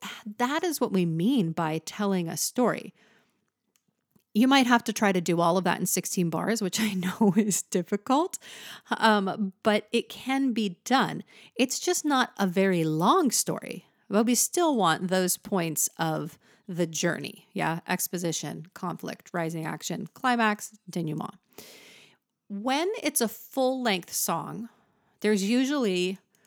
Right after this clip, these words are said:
one main climax and then several smaller supporting climaxes. So if you're picking a sixteen bar cut, you're often just, like, zeroing,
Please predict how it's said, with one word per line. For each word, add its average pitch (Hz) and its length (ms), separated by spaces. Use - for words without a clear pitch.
one 208 640
main 165 300
climax 269 760
and 185 100
then 175 160
several 185 680
smaller 170 720
supporting 165 520
climaxes. - 760
So - 160
if 196 120
you're 240 160
picking 254 500
a 190 120
sixteen 226 600
bar 185 180
cut, 175 400
you're 254 300
often 208 320
just, 180 220
like, 180 200
zeroing, 180 680